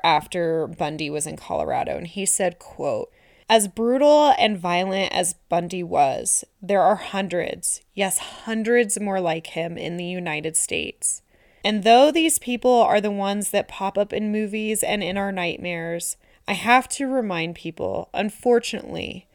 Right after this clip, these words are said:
but as realistic as it is, we are far more likely to be victimized by those we know and trust, not by a good-looking, charming guy with their arm in a cast," unquote.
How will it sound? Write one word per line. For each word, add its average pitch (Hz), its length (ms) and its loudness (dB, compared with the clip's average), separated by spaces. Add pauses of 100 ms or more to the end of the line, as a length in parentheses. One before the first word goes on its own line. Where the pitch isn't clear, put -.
(160)
but 214 200 4
as 233 240 6
realistic 254 580 2
as 277 200 2
it 254 120 -4
is, 196 400 2
we 208 180 -4
are 202 140 2
far 240 500 2
more 254 380 2
likely 190 480 0
to - 160 -10
be 202 160 -6
victimized 262 880 0
by 202 200 2
those 180 420 -2
we 214 140 -6
know 165 460 -2
and 175 200 -6
trust, - 680 -8 (160)
not 214 480 0
by 254 140 8
a 247 120 6
good-looking, 202 720 -4
charming 175 480 -8
guy 165 420 -2
with 185 260 -10
their 190 300 -2
arm 160 360 -8
in 175 140 -12
a 175 60 -8
cast," - 720 -12 (380)
unquote. - 560 -10